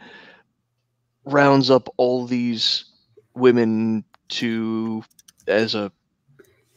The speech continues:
not, not revenge, but to, as mutual protection. Apparently, everybody's out to get them for one reason or another. There's a villain in the story, and they, they lay out the plot, you know, the, or the,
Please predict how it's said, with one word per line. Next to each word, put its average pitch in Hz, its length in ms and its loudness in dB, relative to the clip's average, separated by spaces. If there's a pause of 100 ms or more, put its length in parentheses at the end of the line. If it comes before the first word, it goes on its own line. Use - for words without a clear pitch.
(960)
not, 165 300 4
not 143 300 4
revenge, 120 500 0
but 113 220 -2
to, 104 300 -6
as 113 260 -2
mutual 123 420 0
protection. - 720 -8 (440)
Apparently, 110 420 -4
everybody's 113 340 -4
out 107 220 0
to 113 80 -6
get 110 180 -2
them 107 180 -4
for 107 160 -6
one 107 180 -6
reason 104 280 -8
or 101 80 -6
another. 98 220 -8
There's 117 200 2
a 123 60 4
villain 110 320 -2
in 101 80 -6
the 90 60 -8
story, - 440 -8 (480)
and 185 160 6
they, 160 200 6 (260)
they 131 120 6
lay 127 340 6
out 120 200 4
the 110 100 -4
plot, 104 500 -4
you 107 80 -12
know, 101 120 -8
the, 98 180 -10
or 110 120 -4
the, 101 200 -6